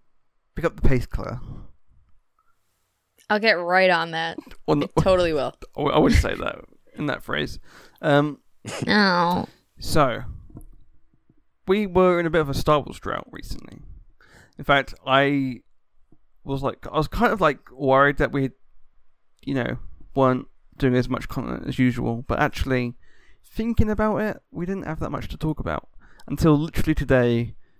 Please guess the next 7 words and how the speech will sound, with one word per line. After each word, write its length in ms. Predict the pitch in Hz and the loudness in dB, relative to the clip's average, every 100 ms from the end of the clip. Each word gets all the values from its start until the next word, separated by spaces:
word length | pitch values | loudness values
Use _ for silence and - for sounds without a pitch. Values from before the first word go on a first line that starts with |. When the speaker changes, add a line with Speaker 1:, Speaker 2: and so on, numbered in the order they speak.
| _ - | _ -2
Speaker 1:
when 480 | 123 113 113 117 - | 0 0 -2 -6 -8
all 260 | 120 135 117 - - _ _ _ _ - - | -4 -4 -6 -14 -20 _ _ _ _ -18 -4
today 260 | - 165 156 | 0 4 4
and 100 | 131 | 4
yesterday, 380 | 123 - 113 110 | 4 4 4 0
where 160 | 117 | 0
everything, 420 | 110 123 117 117 | 0 -2 -4 -6